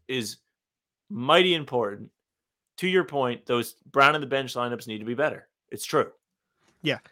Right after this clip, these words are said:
Speaker 2: And
Speaker 1: <clears throat>
Speaker 2: again, I, I didn't include that clip for the sake of saying he should have passed it. I included it for the sake of look how much space he creates. Like, Julius
Speaker 1: Yes.
Speaker 2: Randle leaped off of Jason Tatum to guard Jaylen Brown in the mid-range. Like,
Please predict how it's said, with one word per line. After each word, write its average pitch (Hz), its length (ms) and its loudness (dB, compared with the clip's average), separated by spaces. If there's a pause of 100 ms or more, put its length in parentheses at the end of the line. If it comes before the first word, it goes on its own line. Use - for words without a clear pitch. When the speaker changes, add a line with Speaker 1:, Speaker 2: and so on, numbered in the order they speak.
(120)
Speaker 2:
And 185 140 6
Speaker 1:
<clears throat> - 180 4
Speaker 2:
again, 185 300 4
I, 143 180 4
I 175 100 10
didn't 226 200 4
include 185 340 2
that 151 180 8
clip 147 280 0
for - 140 -4
the 143 100 -4
sake 143 320 -2
of 131 140 0
saying 127 320 0
he 139 120 -2
should 135 160 0
have 127 80 -2
passed 127 300 4
it. 117 40 -4
I 117 80 0
included 156 400 0
it 131 60 -10
for 143 80 -8
the 131 60 -6
sake 131 280 -4
of 123 160 -2 (300)
look 156 240 0
how 156 160 4
much 147 220 -4
space 127 360 -4
he 139 140 -8
creates. 127 360 -4
Like, 127 160 -4 (360)
Julius 285 340 2
Speaker 1:
Yes. 220 80 2
Speaker 2:
Randle 202 440 2
leaped 180 260 -2
off 190 220 6
of 143 140 -10 (120)
Jason 202 480 0
Tatum 147 520 -4 (160)
to 170 80 -6
guard 143 260 2
Jaylen 131 200 -4
Brown 123 160 -2
in 113 60 -10
the 113 60 -10
mid-range. 104 360 -10
Like, 123 220 -6